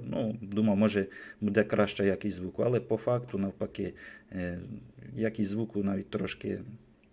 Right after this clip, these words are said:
ну, стала гіршою, знизилась. Можливо,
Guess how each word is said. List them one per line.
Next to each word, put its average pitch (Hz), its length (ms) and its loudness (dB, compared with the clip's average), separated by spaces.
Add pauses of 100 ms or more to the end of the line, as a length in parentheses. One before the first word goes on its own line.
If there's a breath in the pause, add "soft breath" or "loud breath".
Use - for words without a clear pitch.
ну, 131 280 -2
стала 104 320 -2
гіршою, 104 420 0
знизилась. 92 500 -2 (360 loud breath)
Можливо, 104 460 2